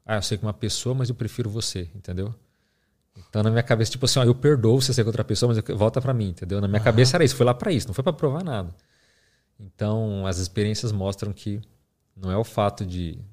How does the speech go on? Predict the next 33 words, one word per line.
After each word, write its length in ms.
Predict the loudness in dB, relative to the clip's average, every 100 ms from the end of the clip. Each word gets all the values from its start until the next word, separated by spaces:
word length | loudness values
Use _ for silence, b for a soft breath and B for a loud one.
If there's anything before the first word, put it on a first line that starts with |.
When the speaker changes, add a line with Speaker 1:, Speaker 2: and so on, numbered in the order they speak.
| _ _
Speaker 1:
não 160 | -8 -4
é 60 |
uma, 340 | -2 -4 -6 -12 _ _
uma 140 | -18
criação. 580 | -12 -6 -6 -6 -8 -10 -12 -18 -18
Isso 160 | -12
existe, 380 | -6 -4 -6 -8
isso 100 | -8
é 60 | -6
real. 340 | -4 -6 -8 -14
Então, 280 | -14 -8 -8 -10 B B
quando 180 | 0 2
você 180 | 2 0
comprova, 760 | 0 0 0 0 0 -2 -4
não 200 | -4 -4
é 60 | -4
mais 560 | -4 -6 -6 -10 -14 _ _ _ _
nenhuma 300 | -6 -4 -2
dessas 260 | -4 -6 -8
teorias, 380 | -8 -8 -6 -6
elas 140 | -6
caem 180 | -6 -8
por 160 | -8 -8
terra. 300 | -6 -6 -8 B B B B
Mas 220 | 0 2
o 60 | 0
duro, 440 | 2 4 4 2
como 160 | -2 -6
a 40 |
gente 80 | -4
tava 200 | -2 -2
comentando, 540 | -2 -6 -4 -6 -6
não, 300 | -6 -6 -8